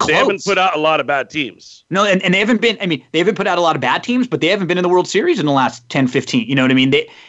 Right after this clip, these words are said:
Speaker 2: and it's, it's, it's kind of funny because the team that this, this Dodger era, and I mean, when I mean this era, I basically mean, like, this Kershaw era of the Dodgers get, that gets compared to, are those really good Braves teams because they won all those divisions,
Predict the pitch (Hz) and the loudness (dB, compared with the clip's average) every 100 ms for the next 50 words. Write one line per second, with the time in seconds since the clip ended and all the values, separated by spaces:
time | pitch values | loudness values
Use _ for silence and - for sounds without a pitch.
0 | - 175 165 156 - 196 - 220 - 226 | -4 0 0 0 -4 -4 -2 -4 -2 -2
1 | 349 - 196 202 156 160 139 127 - - | -2 0 0 0 0 2 2 0 -10 -18
2 | - 147 - 180 202 185 165 160 123 180 | -6 -4 0 2 2 2 0 -2 0 0
3 | - - - _ 127 151 160 - 123 143 | 0 -6 -16 _ -2 0 0 -4 0 0
4 | 139 127 127 117 110 _ _ _ _ - | 0 2 2 2 0 _ _ _ _ -6
5 | 151 127 123 120 139 139 131 139 135 139 | -2 0 0 0 0 2 2 2 2 2
6 | 135 139 135 156 143 156 139 127 143 - | 2 2 2 0 0 0 2 2 0 2
7 | 147 135 127 110 135 123 - - 127 131 | 0 2 0 -2 -4 -4 -6 -4 -4 0
8 | 139 143 147 139 139 135 123 135 127 131 | 0 0 2 2 2 2 0 0 0 2
9 | 143 117 139 127 131 - 117 113 143 143 | 0 0 -2 -2 -2 -4 -6 -2 0 2
10 | 170 180 - - - 139 143 131 117 143 | 4 4 2 -12 -6 0 2 2 2 2
11 | 143 127 117 127 175 170 - 131 127 127 | 2 0 0 0 0 -2 -2 0 0 -4
12 | - - - 139 151 139 123 - - 151 | -14 -12 -4 0 2 2 0 -8 0 2
13 | 156 156 147 143 143 123 127 139 180 170 | 4 2 2 4 4 2 0 0 2 0
14 | 156 180 | -2 -6